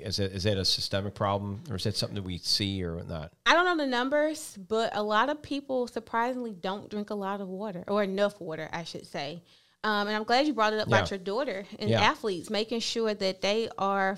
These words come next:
Speaker 2: fueling themselves on the proper things. So instead of eating a bag of chips or a candy bar before she goes and runs her track meet,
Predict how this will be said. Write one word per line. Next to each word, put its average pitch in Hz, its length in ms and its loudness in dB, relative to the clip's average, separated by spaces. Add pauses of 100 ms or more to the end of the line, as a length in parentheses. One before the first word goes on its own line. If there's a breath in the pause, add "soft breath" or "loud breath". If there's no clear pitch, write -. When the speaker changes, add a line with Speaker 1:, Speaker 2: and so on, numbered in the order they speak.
Speaker 2:
fueling 220 320 2
themselves 202 560 0
on 196 100 -2
the 190 80 0
proper 190 320 0
things. 196 400 0
So 190 180 0
instead 196 360 0
of 196 120 -2
eating 180 520 -2 (320 loud breath)
a 202 80 0
bag 180 240 2
of - 80 -8
chips 285 420 0
or 208 80 2
a 202 60 0
candy 370 340 2
bar 202 320 6
before 196 340 0
she 208 160 -2
goes 196 220 2
and 190 100 -4
runs 185 200 -2
her 185 80 -4
track - 280 -4
meet, 180 280 0